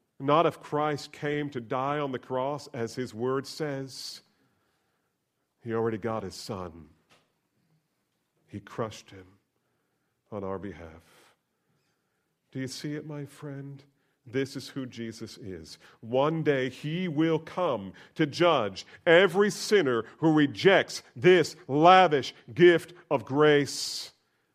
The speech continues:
He will judge. But today, you are the bride, or you are the groom. And no matter what situation you find yourself in,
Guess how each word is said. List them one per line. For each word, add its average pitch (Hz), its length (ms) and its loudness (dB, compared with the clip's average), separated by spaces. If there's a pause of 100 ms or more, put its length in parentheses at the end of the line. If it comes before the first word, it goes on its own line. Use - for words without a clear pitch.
(120)
He 117 80 -8
will 123 200 -2
judge. 104 640 -4 (320)
But - 120 -16
today, 98 420 -8 (2250)
you 113 160 -6
are 113 60 -4
the 104 80 -8
bride, 85 460 -10 (2000)
or 101 120 -10
you 107 200 -8
are 113 100 -2
the 107 80 -8
groom. 82 380 -16 (2250)
And 95 100 -14
no 98 60 -12
matter 104 240 -10
what 110 260 -8
situation 110 560 -10
you 110 80 -12
find 98 320 -14
yourself 95 480 -18
in, 80 160 -20